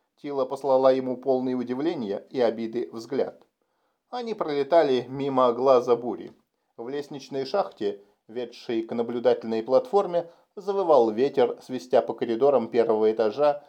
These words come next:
и врываясь в разбитые окна выше. По полу текла дождевая вода. Тила, её спутник и команда Невероятного сидели на мостике в спальне Луиса.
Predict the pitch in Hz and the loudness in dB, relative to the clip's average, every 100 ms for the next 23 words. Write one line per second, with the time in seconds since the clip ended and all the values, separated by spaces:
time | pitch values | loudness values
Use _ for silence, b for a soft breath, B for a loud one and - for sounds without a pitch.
0 | B B 214 151 127 117 120 120 - 101 | B B -10 -6 -4 0 0 0 -6 -2
1 | 127 117 117 117 113 117 - 117 - 117 | 0 0 -2 -8 -4 -4 -2 -4 -2 -2
2 | 117 107 - - - _ _ _ _ _ | -2 -4 -8 -16 -18 _ _ _ _ _
3 | 226 226 202 185 185 180 120 110 127 120 | -4 0 2 2 -2 -4 -4 4 4 4
4 | 107 107 107 107 110 110 117 113 92 - | -2 -4 -2 0 0 2 0 0 -6 -8
5 | _ _ _ _ _ _ _ _ _ _ | _ _ _ _ _ _ _ _ _ _
6 | _ _ _ _ - 202 143 - 123 139 | _ _ _ _ -12 -2 0 0 -2 -2
7 | - - 202 175 170 143 131 123 127 120 | -2 -4 -4 -4 -2 0 2 2 2 0
8 | 117 117 117 120 127 170 170 143 143 143 | -2 -2 0 2 4 4 2 0 2 2
9 | B B _ - 196 208 175 123 107 107 | B B _ -18 -2 0 0 -2 -2 -4
10 | 104 - 110 107 - - 143 139 139 135 | -6 -12 -6 -6 -6 0 2 2 0 -4
11 | 101 101 98 - | -4 -10 -14 -16